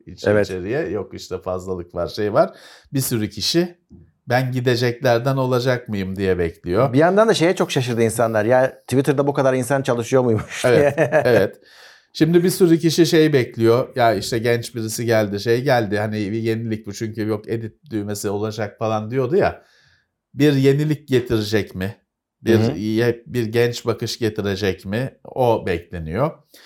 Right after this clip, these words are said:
Speaker 1: Başka şeyler, başka analizciler, yorumcular diyor ki bu adamın başka bir sürü firması var. Tesla başta olmak üzere. Bu şimdi mesela Türkiye'ye Tesla'yı sokmak için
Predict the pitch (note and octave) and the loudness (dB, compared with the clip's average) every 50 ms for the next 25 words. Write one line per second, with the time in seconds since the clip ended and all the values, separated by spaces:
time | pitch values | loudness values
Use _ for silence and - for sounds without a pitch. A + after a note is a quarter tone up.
0 | - - - _ _ _ _ B2 C3+ D3 C#3+ - - - F3+ D#3+ D3+ C3+ - - | -20 -20 -20 _ _ _ _ 2 2 2 2 -2 -2 2 4 4 4 2 2 0
1 | D3+ C3+ C#3 C3+ C3+ C3 C3 C3 - - - - - C3 C3 B2+ - - - C3+ | 2 2 4 4 4 4 2 2 -2 -8 -14 -4 -2 0 0 0 -2 -4 0 2
2 | B2+ B2+ - - - _ _ _ _ _ _ _ _ A#2 A#2+ B2 B2 A#2+ B2 A#2+ | 2 2 0 -2 -8 _ _ _ _ _ _ _ _ -2 0 0 0 0 0 0
3 | A#2 A#2 A2+ A#2 B2+ A2+ A#2 A#2 A2+ A2 A2 A2+ A#2 A#2 A#2+ A#2 A2+ A2 A#2 A2+ | -2 -4 -4 -4 0 2 2 2 2 2 2 0 0 0 -2 -4 -6 -4 -2 2
4 | A#2 A2+ A2+ G2+ - - - _ _ _ _ - G#2+ A#2 C#3 E3+ F3 F3 - A2+ | 2 2 2 0 -4 -10 -18 _ _ _ _ -14 -4 0 2 2 2 0 0 -2
5 | A2 A#2+ B2 A#2+ B2 B2 B2 A#2 B2 B2 B2 A#2+ - - A#2+ A2 A2 A2 - A#2 | 0 0 0 0 0 -2 -2 -4 -2 -2 -2 -2 -2 -6 -6 -6 -6 -6 -6 -6
6 | A2 G#2+ - A#2+ A#2 A#2+ A#2+ A#2 - - B2+ G#2 F2 - - - _ _ - A2 | -8 -6 -6 -6 -4 -4 -4 -4 -4 -2 0 0 -2 -2 -4 -10 _ _ -6 -6
7 | G2 - - - G2 F#2+ F#2+ F#2 F#2+ - - A2 G#2 F#2+ F#2+ G2+ F#2+ - - - | -6 -4 -4 -4 -2 0 0 -2 -4 -4 -4 -4 -4 -4 -4 -6 -8 -10 -10 -8
8 | - F2+ E2+ A2 C3+ - - _ _ _ _ _ - _ _ _ _ _ _ D#3 | -6 -4 -2 -2 -4 -4 -10 _ _ _ _ _ -20 _ _ _ _ _ _ 0
9 | D3+ D3 - - D3+ C#3 C#3 C3+ C#3+ D3+ D#3+ D#3+ - - _ _ _ _ _ _ | 0 2 2 2 0 2 2 4 4 4 4 2 0 -8 _ _ _ _ _ _
10 | _ _ _ _ _ _ _ _ _ _ _ _ _ C3 C3 B2+ - C#3+ B2+ B2+ | _ _ _ _ _ _ _ _ _ _ _ _ _ -2 -2 0 0 0 2 2
11 | A#2 A2+ - - F3 D#3 D#3 D#3 - D#3 C3 C3+ C#3 C3+ C3+ - D3 C#3 - - | 2 2 4 4 4 4 4 2 2 2 4 4 4 2 2 2 0 0 0 0
12 | - D3 C#3 C3+ - - B2+ A#2 A#2+ - A2 G#2 - A2+ - - E3 F3 F#3+ | 0 2 2 2 2 0 0 0 0 -2 -6 -6 -6 -6 -4 -2 -4 -4 -4